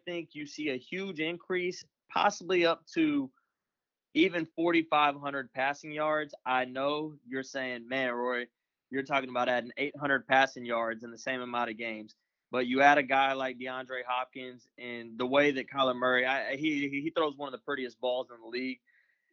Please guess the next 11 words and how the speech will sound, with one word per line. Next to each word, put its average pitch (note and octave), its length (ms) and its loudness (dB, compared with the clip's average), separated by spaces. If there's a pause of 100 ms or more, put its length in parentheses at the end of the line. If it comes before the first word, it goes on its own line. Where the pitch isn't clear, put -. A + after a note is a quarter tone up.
Uh, B2 460 6
and C3+ 120 -4
again, C3+ 300 -4
I'm B2 140 -6
gonna C#3+ 120 -6
go B2+ 140 -4
back B2+ 260 -2
and A#2+ 100 -12
attest C3 400 -6
to C3 40 -8
the A#2 140 -10